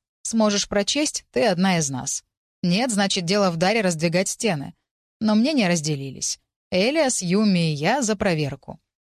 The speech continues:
Тео, Брайс и Рошель против. Увы, у Тео, как у главного, два голоса, так что они в большинстве. Однако мы подозреваем, Рошель проголосовала по родственному принципу,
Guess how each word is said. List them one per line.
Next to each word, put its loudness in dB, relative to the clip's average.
Тео, 4
Брайс 0
и 0
Рошель 0
против. -2
Увы, 2
у 2
Тео, 2
как 0
у 2
главного, 2
два 2
голоса, -2
так -2
что 0
они 4
в 0
большинстве. -4
Однако 0
мы 0
подозреваем, 0
Рошель 2
проголосовала 2
по 0
родственному 0
принципу, -2